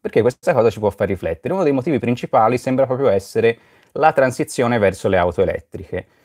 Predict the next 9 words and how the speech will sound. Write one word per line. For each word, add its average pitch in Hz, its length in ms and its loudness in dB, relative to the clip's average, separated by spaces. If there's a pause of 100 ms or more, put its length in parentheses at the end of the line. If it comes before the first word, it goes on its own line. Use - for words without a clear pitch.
(240)
nel 98 140 -8
senso 117 340 2
che, 98 440 2
eh, 76 140 -8
sono 110 240 -4
previsti 110 440 -2
una 90 80 -6
serie 107 340 2
di, 87 800 -4